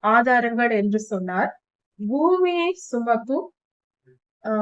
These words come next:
ஸ்டாண்ட் என்று சொல்வார்கள். நாம் வீட்டில் உபயோகப்படுத்துகிற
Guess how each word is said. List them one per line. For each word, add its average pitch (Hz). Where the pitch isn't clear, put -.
ஸ்டாண்ட் 254
என்று 220
சொல்வார்கள். 180
நாம் 226
வீட்டில் 269
உபயோகப்படுத்துகிற 214